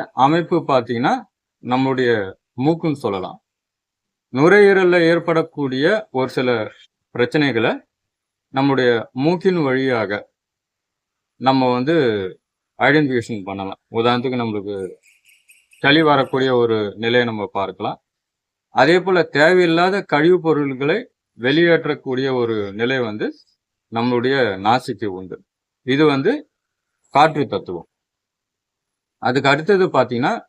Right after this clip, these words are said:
நெருப்பு தத்துவம். நெருப்புன்னு பார்க்கும் பொழுது நம்மளுடைய இருதயத்தை சொல்லக்கூடிய ஒரு நிலை. இருதயம்னு பார்க்கும் பொழுது நம்மளுடைய நாக்குடைய அமைப்புல இருக்கக்கூடிய ஒன்று. நாக்குல பாத்தீங்கன்னா ஒரு சிலருக்கு பாத்தீங்கன்னா அந்த கலர்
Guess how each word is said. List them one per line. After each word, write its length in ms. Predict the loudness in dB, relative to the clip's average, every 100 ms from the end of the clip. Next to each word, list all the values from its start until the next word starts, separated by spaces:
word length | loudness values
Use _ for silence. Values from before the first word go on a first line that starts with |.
| _ -2
நெருப்பு 300 | 0 0 -2
தத்துவம். 420 | -2 -4 -14 -16 _ _ _ _ _
நெருப்புன்னு 500 | 0 2 4 2 0 2
பார்க்கும் 340 | 0 0 -4
பொழுது 280 | -2 -2 -2 -2 -6 _ -4
நம்மளுடைய 420 | -2 0 0 0 0 -2 -6 _ _ -2
இருதயத்தை 480 | 2 4 4 2 -2 -2 -8 -4
சொல்லக்கூடிய 460 | 0 0 0 -2 -2
ஒரு 120 | -2 -4
நிலை. 220 | -4 -4 -4 _ _ _ _ _ _ _
இருதயம்னு 460 | 6 8 6 4 2 4
பார்க்கும் 320 | 4 4 0
பொழுது 220 | -2 -2 -6 -6 -2
நம்மளுடைய 400 | 2 2 2 2 2 -2 -10 _ 2
நாக்குடைய 500 | 4 4 4 4 6 4
அமைப்புல 360 | 2 0 -2 -2 -2 -4
இருக்கக்கூடிய 540 | -6 -2 -4 -2 -2 -2 -4 -6
ஒன்று. 260 | -6 -6 -8 -10 _ _ _ _ _ _ _ _ _ -6
நாக்குல 400 | 0 2 2 0
பாத்தீங்கன்னா 400 | 0 -2 -2 0 -2
ஒரு 100 | -2
சிலருக்கு 360 | -4 -2 -4 -4
பாத்தீங்கன்னா 340 | -4 -4 -4 -4
அந்த 140 | -4 -2 0
கலர் 280 | 2 0